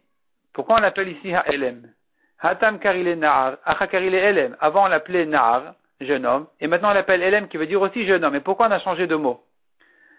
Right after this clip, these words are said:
Achike Amarle. Ainsi lui a dit Shaoul à Avner, Halacha nit alma mimcha.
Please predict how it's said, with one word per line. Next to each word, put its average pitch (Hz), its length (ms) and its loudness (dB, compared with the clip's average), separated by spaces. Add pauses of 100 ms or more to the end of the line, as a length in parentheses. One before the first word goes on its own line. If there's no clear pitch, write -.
(340)
Achike 226 340 0
Amarle. 180 520 0 (1080)
Ainsi 226 460 -2
lui 180 140 0
a 165 80 2
dit 185 160 -10
Shaoul 156 400 2
à 127 80 6
Avner, 123 320 -2 (580)
Halacha 180 500 2
nit 233 240 -10
alma 202 440 2
mimcha. 160 460 -8